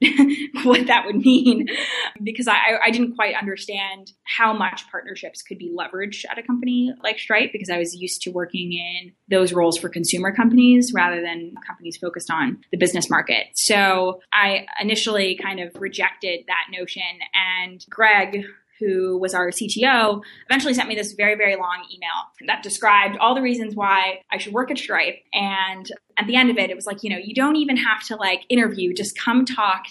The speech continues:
to Billy. And he'll, he'll tell you more about all the business stuff,"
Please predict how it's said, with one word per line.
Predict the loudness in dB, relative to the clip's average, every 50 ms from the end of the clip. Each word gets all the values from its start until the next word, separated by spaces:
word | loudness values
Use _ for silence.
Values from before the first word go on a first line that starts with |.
| -10 -8
to | -6 -6 -6 -6 -6 -2 0
Billy. | 2 2 2 0 -2 -4 -8 -12 -18 _ _ _ -4 -2
And | 0 2 2
he'll, | 4 6 6 6 4 2
he'll | 0 0 0 2
tell | 2 4 4 6
you | 6 6
more | 6 6 4 2 2
about | 4 2 2 2 0 -6 -6 -4
all | -4 -2 -4
the | -6 -8
business | -8 -8 -8 -8 -6 -4 -4 -4
stuff," | -4 -4 -2 -4 -4 -4 -4 -10 -18